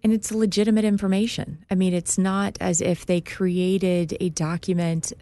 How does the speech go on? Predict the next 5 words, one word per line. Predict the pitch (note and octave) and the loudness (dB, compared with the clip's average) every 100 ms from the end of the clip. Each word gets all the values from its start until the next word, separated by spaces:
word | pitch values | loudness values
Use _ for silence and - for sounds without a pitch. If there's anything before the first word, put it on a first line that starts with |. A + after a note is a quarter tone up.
| E3 | -6
that | F3 E3+ E3 - - - _ _ _ _ | -2 0 0 -4 -10 -16 _ _ _ _
was | F3+ E3+ F3+ F3 E3+ E3+ E3 D#3 - - | -2 0 2 2 2 2 0 -2 -6 -2
in | F3+ | 0
itself | E3 - - F3+ F3 E3 - - _ _ | 0 -2 0 0 0 -2 -6 -20 _ _
just, | D#3 E3 D3+ - | -2 0 0 -4